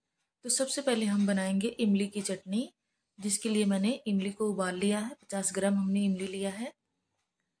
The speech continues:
तो यहाँ पे इमली को उबाल के हम मिक्सर जार में डाल के पीस लेते हैं। तो यहाँ पे हम थोड़ा सा और पानी डाल देते हैं, नहीं तो हम ये छालनी से निकलेगा नहीं, बहुत ज़्यादा गाढ़ा होगा।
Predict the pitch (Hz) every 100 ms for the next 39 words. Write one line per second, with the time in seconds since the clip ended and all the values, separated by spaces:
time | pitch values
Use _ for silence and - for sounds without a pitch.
0 | _ _ _ _ _ 214 196 196 202 240
1 | 359 _ _ _ _ _ _ - 208 196
2 | 214 226 202 196 185 185 190 196 285 -
3 | _ - 190 - 185 196 190 202 196 185
4 | 180 - 247 196 190 190 185 202 202 226
5 | 302 _ _ _ _ _ _ _ _ _
6 | _ _ _ _ _ _ _ _ _ _
7 | _ _ _ - 226 220 233 247 254 226
8 | 208 208 226 220 214 196 208 202 190 185
9 | 180 240 240 202 214 190 202 202 185 247
10 | - _ _ _ - 196 190 196 208 226
11 | 208 190 196 202 185 185 277 - 190 185
12 | 185 202 202 190 185 185 190 180